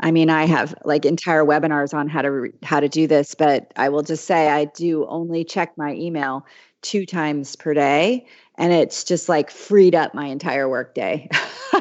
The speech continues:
You know, I'll tell you, I've worked this through with hundreds of lawyers. You can do it,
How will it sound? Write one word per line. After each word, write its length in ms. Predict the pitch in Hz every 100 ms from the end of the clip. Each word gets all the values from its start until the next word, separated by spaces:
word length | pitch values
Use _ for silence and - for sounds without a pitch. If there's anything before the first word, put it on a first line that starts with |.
| -
You 180 | 277 247
know, 280 | 202 277 269 - 370 330 269 - -
I'll 160 | 165 170
tell 200 | 202 175
you, 280 | 180 180 -
I've 220 | 156 156
worked 380 | 156 170 170 _
this 260 | 190 185
through 400 | - 190 180 165
with 320 | 160 160 156 - - _ _ _ _
hundreds 920 | - - - - 247 247 208 170 139 131
of 200 | - 170
lawyers. 640 | 160 151 117 - - - - _ _ _
You 180 | 180 202
can 460 | 208 233 240 240
do 180 | 196 139
it, 300 | 131 139 135